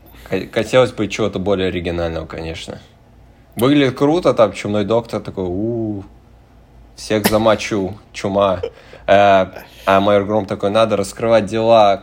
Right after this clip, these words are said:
коррупция, и не дают мне бюрократы за-, за-, заниматься этим делом, буду, буду этим делом заниматься, несмотря ни на что». Вот, и бегает там, чё-то взрывается, какие-то погромы везде, что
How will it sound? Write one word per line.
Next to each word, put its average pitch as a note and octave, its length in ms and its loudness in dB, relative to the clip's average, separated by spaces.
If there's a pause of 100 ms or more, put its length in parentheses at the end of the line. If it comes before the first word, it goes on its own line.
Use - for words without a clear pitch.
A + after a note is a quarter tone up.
коррупция, G2+ 680 -2
и G2 320 -4
не G#2 160 -4
дают A2 400 2
мне F#2+ 420 0
бюрократы G2+ 1040 2
за-, G#2 300 -4
за-, G#2 220 -4
заниматься A2 560 0
этим F#2 200 -6
делом, G2+ 360 4
буду, G2+ 480 0 (240)
буду G#2 360 0
этим G2 280 -2
делом G#2 320 2
заниматься, G#2+ 540 0
несмотря G2+ 500 -2
ни F#2+ 60 -4
на G2 120 -2
что». G2+ 420 0 (460)
Вот, F#2 220 0
и F2+ 60 -4
бегает A2+ 420 0
там, F#2+ 320 4
чё-то G2 200 -6
взрывается, G#2 600 2
какие-то G2+ 400 -2
погромы A2+ 580 2
везде, F#2+ 520 -4 (280)
что F2+ 320 -2